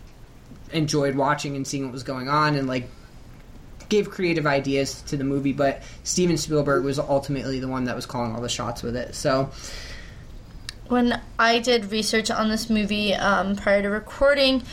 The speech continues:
Speaker 2: um, it is credited to both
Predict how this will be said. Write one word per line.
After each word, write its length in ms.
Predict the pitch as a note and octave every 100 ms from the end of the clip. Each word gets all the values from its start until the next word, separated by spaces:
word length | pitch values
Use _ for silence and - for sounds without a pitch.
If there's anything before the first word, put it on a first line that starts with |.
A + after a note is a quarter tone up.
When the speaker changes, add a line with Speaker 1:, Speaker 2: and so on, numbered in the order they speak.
| - - - -
Speaker 2:
um, 220 | G#3+ G3+
it 300 | - A#3 -
is 580 | A#3 A3+ A3 G3+ - - - - - - - - - - - -
credited 500 | - A3+ A3 A3 G3+
to 120 | -
both 480 | G3 G#3 G3 G3 -